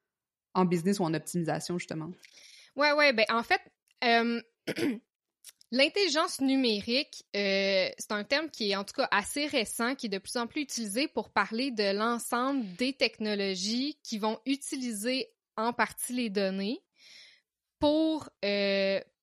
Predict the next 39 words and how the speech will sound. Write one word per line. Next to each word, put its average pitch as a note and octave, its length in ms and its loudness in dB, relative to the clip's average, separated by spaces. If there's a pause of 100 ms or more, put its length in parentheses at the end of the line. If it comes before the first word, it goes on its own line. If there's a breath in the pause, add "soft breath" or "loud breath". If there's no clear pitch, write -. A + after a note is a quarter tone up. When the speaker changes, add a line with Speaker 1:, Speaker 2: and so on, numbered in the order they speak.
(120)
Speaker 2:
qu'on A3 160 -2
prenne C4 220 -2
des B3 80 0
meilleures G#3+ 240 0
décisions. F#3+ 460 -8 (320)
Euh, F#3+ 200 -4
je, F#3+ 80 -8
tu - 140 -16
sais, B3+ 140 -2
je A#3 100 -2
résume G#3+ 340 -4
ça A3+ 160 -8
comme A3 180 -10
ça. - 140 -14 (500 loud breath)
Après G#3 300 -2
ça, - 140 -4 (140)
l'intelligence D#4 600 -2
artificielle, D4 420 -2
c'est A#3 260 -4
un B3+ 200 0
de C4 60 -12
ces C4 400 -4
outils-là. F3+ 360 -8
Puis F3+ 100 -2
après A#3 140 -4
ça, D4 100 -6
on C#4 60 -4
peut G3 100 -4
même A#3 180 2
décomposer G#3+ 480 0
l'intelligence A3 520 -2
artificielle A#3 400 -4
en, F3+ 260 -6
en, - 240 -10
en F3+ 40 -8
plus B3 180 -6
petits - 180 -14
trucs. D#4 160 -8 (560 loud breath)
Mais, B3+ 240 6